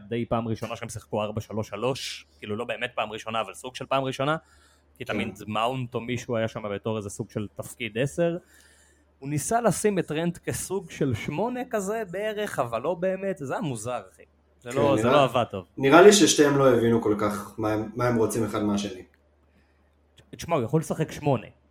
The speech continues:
Speaker 1: הוא יכול לשחק כאילו שמונה, אבל הוא צריך להיות שמונה שיש לידו עוד שמונה יותר הגנתי, או שש, או לא יודע מה, ויש מאחוריו כאילו ארבע פרופר. ו-
Speaker 2: כן.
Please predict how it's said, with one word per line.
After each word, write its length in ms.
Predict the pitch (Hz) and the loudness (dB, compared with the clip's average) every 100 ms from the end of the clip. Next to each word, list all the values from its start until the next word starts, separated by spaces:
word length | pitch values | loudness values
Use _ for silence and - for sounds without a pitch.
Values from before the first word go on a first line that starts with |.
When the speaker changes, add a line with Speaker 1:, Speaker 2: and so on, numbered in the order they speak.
| _ _ _ _ | _ _ _ _
Speaker 1:
הוא 120 | 135 | -2
יכול 180 | 113 104 | 0 0
לשחק 280 | 143 170 156 | -2 -2 -2
כאילו 280 | 160 139 117 | -2 -2 -4
שמונה, 460 | - 131 117 104 | -6 -2 -2 -2
אבל 140 | 90 101 | -8 -10
הוא 60 | |
צריך 240 | 101 117 - | -8 -8 -8
להיות 160 | 123 | -10
שמונה 400 | - 135 135 139 | -8 -4 -2 -2
שיש 320 | 123 123 127 127 | -4 -6 -8 -8
לידו 300 | 120 117 127 | -10 -6 -2
עוד 360 | 120 120 123 | -2 -2 -6
שמונה 380 | 123 - 123 123 | -6 -4 0 0
יותר 240 | 117 120 117 | -2 -4 -6
הגנתי, 420 | 113 104 - 123 | -4 -4 -4 -4
או 100 | 117 | -4
שש, 340 | - 117 135 | -4 -8 -8
או 60 | - | -8
לא 80 | 104 | -6
יודע 240 | 120 135 | -4 -2
מה, 160 | 147 185 - - - _ 123 | -2 -4 -6 -20 -20 _ -8
ויש 200 | 117 - | -6 -2
מאחוריו 440 | 117 135 127 123 110 | -2 -2 -2 -4 -8
כאילו 400 | 131 131 131 135 | -10 -8 -2 0
ארבע 220 | 139 131 | 0 -2
פרופר. 480 | 160 165 - 104 98 - _ - | 0 -2 -2 -8 -16 -20 _ -16
ו- 40 | 104 | -8
Speaker 2:
כן. 480 | 101 104 107 107 | -4 -4 -6 -8